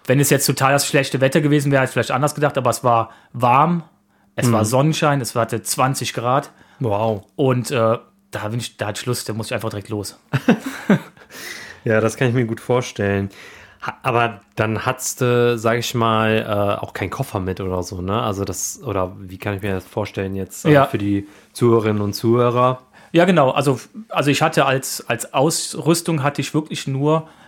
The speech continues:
Speaker 1: mein, äh, ja, meinen Fastpacking-Rucksack,
Speaker 2: Ja.
Speaker 1: den ich auch die letzten Touren immer so anhatte, den von Montaigne, diesen dreißig Liter Rucksack.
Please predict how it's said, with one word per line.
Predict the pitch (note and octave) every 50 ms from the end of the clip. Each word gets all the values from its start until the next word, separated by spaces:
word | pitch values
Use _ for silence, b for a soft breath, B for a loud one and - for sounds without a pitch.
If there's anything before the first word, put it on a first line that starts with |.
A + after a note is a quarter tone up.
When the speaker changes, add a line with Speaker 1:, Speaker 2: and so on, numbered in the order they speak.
| B B
Speaker 1:
mein, | - B2+ B2 B2 B2 B2+ B2 B2 B2 B2 B2 B2+
äh, | A#2+ A2+ A2+ A2 A2 A2+ A2+ - _ _ _ _ _ _ _ _ _ _ _ _ _ _ _ _ _ _ _ _
ja, | - A#2+ A2+
meinen | A2 A2+ A2+ A2+ A2
Fastpacking-Rucksack, | - - C3 C3 - - D3+ D3 - D#3 D3+ C#3 D#3 D3+ - - D#3 D3 D3 - - - _ _ _ -
Speaker 2:
Ja. | C#3+ C3 B2+ A#2+ A#2+ A#2+ - -
Speaker 1:
den | - C3
ich | B2+ B2+
auch | C#3 -
die | - B2+
letzten | B2 C3 C3 - D#3+ D3
Touren | - D#3+ D3
immer | D3 C#3+ D3 C#3
so | C3+ C#3 C3+
anhatte, | - C3+ C#3+ C3 A#2+ D3 C#3+ - D3+ C#3+ C#3 C3+ B2+ A#2+ A2+ A#2
den | A#2 A2+ A2+
von | - - A#2
Montaigne, | A#2 A#2 A2+ - B2+ B2 C3+ D3
diesen | C3+ B2 A#2+
dreißig | A2 A2+ A#2 A2+ A2+ - -
Liter | C#3 C3+ - E3
Rucksack. | D3+ E3+ E3 - - F#3 F#3+ -